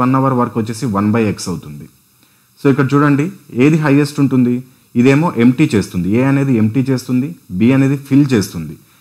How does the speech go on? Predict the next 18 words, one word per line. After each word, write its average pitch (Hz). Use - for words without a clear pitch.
చివరిగా 160
ఏమైంది 147
చూడండి, 127
రెండు 151
పైపులు 151
కలిసి 139
తెరిచినట్లయితే 120
ట్యాంక్ 139
పన్నెండు 131
గంటల్లో 127
నిండుతుంది 127
అన్నాడు. 80
ఫైనల్గా 170
నిండుతుంది 156
అంటే 143
అర్థం 139
ఏంది? 123
ఏదైతే 156